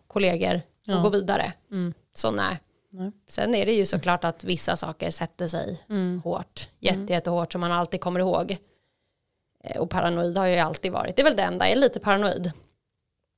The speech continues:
Speaker 1: Att man vet hur sjuk världen är
Speaker 2: <laughs>
Speaker 1: på andra sidan faktiskt. Som man
Speaker 2: Mm.
Speaker 1: inte visste innan.
Speaker 2: Nej,
Speaker 1: Alltså
Speaker 2: du är ju lite sån som inte går utanför dörren efter det har blivit mörkt.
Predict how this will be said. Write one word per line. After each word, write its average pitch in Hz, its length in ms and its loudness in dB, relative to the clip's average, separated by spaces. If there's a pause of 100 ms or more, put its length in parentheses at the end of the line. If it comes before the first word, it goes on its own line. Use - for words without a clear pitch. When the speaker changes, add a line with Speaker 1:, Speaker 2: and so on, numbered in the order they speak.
(300)
Speaker 1:
Att 202 160 2
man 196 260 2 (420)
vet 190 640 0 (260)
hur 208 120 -4
sjuk - 440 -2
världen 180 320 2
är 165 160 -2 (420)
Speaker 2:
<laughs> 170 460 -2
Speaker 1:
på - 60 2
andra 180 240 2
sidan 175 340 0
faktiskt. - 560 -8
Som 190 220 2
man 180 100 8
Speaker 2:
Mm. 175 80 2
Speaker 1:
inte 170 140 -2
visste 170 280 -4
innan. 175 320 -4 (720)
Speaker 2:
Nej, 190 220 4
Speaker 1:
Alltså 208 140 6
Speaker 2:
du 214 60 12
är 196 100 12
ju 185 120 8
lite 190 220 0
sån 170 180 0
som 165 140 -4
inte 160 480 -6
går 165 180 -2
utanför 165 260 -6
dörren 151 300 -6
efter 160 400 -8 (220)
det - 80 -10
har 175 80 -4
blivit 160 240 -8
mörkt. 165 300 -16